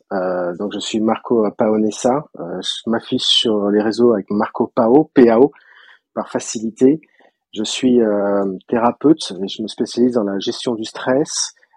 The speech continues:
et aussi dans la préparation mentale, mais pas uniquement que pour les sportifs. Et, euh, peut-être qu'on va en discuter, mais gérer son stress et la préparation mentale sont pas deux choses si éloignées que ça. Dans le sens où il y en a une, on veut arriver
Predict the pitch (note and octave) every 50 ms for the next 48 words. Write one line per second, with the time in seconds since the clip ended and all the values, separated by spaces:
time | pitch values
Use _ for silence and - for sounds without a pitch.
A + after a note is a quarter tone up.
0 | _ _ - A#2+ B2 B2+ B2 - - - D#3 C#3 A2+ A2 - - A#2 - B2+ A2+
1 | A#2+ A#2 - - B2+ A#2+ B2 A#2+ - D3+ D#3 D3+ C3 A2+ - - D3 C3+ C3+ C3
2 | B2+ - _ C#3 D3 D3 D#3 D#3 C#3+ _ _ _ - C3+ - C3 B2 - - C3+
3 | A#2 - - A#2 G#2 - - _ _ _ _ _ _ _ F2+ G2+ G2+ G2 G2 F#2+
4 | F2+ D#2+ _ _ _ _ _ _ - - A#2+ A2+ _ - G#2+ G#2+ G#2 G2+ G#2 G2+
5 | - - G2+ - C3 C3 C#3 B2+ A2 G2+ - _ - - - - _ _ _ A2+
6 | G#2 A#2 C3+ C3 C3+ C3+ - - C#3 C3 B2 - - - - C#3 C#3 C#3 C#3 C3+
7 | - - - _ A#2 G#2+ G#2+ G#2 - - - D3 C#3+ - C3 A#2+ B2 A#2+ - -
8 | B2+ A2+ A2+ A#2 - _ C#3 C3+ D3 C#3+ - - - - A2 G#2 - C3+ C3 B2+
9 | G#2+ B2 A#2 A2 - - B2+ - - - A2+ G#2+ A2 G#2+ G#2+ G#2 - - C#3+ C#3+
10 | D#3+ - _ _ _ _ _ - - - _ _ _ _ _ _ _ _ _ _
11 | _ - C#3 C#3+ C#3+ - - E3+ D#3+ D3+ - - C#3 B2+ B2+ C3 C3 C#3 C#3+ D#3
12 | D#3+ D3+ A#2+ G2+ - G#2 A2 A2+ A#2+ A2 A2 B2 A#2 A#2 A2+ A2+ A#2 A#2+ A#2 A2+
13 | A#2+ B2+ B2+ C3 C3 B2+